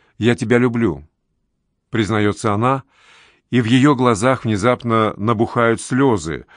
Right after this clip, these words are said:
готовые вот-вот пролиться. «Я обещала, что не влюблюсь в тебя, но всё-таки влюбилась».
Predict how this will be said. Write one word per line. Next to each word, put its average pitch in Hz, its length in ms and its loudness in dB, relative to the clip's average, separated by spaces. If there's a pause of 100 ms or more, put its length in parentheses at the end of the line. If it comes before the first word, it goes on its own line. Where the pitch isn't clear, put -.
(280)
готовые 113 480 2
вот-вот 127 480 -2
пролиться. 101 800 -4 (960)
«Я 117 260 4
обещала, 113 560 0
что 113 220 -2
не 117 100 2
влюблюсь 123 460 0
в - 40 -20
тебя, 85 440 -4 (460)
но 104 140 -4
всё-таки 120 380 -2
влюбилась». 123 680 -4